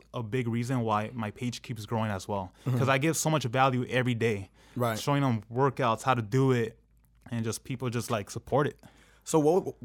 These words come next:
Speaker 2: what, when was your, like, breakthrough, like, mindset-wise? 'Cause obviously you have, like, this mindset that, you know, like, a lot of entrepreneurs, they have a great mindset, and that's why they're successful. They're committed.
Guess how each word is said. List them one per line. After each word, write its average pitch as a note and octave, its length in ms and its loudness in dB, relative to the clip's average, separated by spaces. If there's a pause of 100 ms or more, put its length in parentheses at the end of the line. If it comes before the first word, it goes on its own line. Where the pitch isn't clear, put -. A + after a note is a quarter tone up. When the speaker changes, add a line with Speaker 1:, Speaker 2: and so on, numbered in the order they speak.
Speaker 2:
what, C#3 240 0
when F#3 180 6
was G3+ 160 4
your, E3+ 120 6
like, B2+ 240 0
breakthrough, E3 720 -2 (180)
like, A#2+ 260 -10
mindset-wise? A2+ 640 -4
'Cause B2 60 -2
obviously C#3+ 440 0
you B2 140 -6
have, C3+ 160 2
like, C3 180 -6
this A#2+ 140 -12
mindset B2 540 -6
that, A2+ 220 -8 (300)
you A#2 60 -6
know, A2 320 -6 (260)
like, B2+ 120 -6
a - 20 -2
lot D3 160 2
of C#3+ 80 -2
entrepreneurs, B2+ 360 -4
they A2+ 140 -10
have A#2+ 220 -4
a A#2+ 60 -6 (140)
great B2+ 180 -2
mindset, B2+ 240 -4
and C#3+ 100 -4
that's B2 100 -8
why B2+ 80 -4
they're A#2 80 -4
successful. - 500 -8 (200)
They're A2+ 100 -12
committed. D3+ 380 4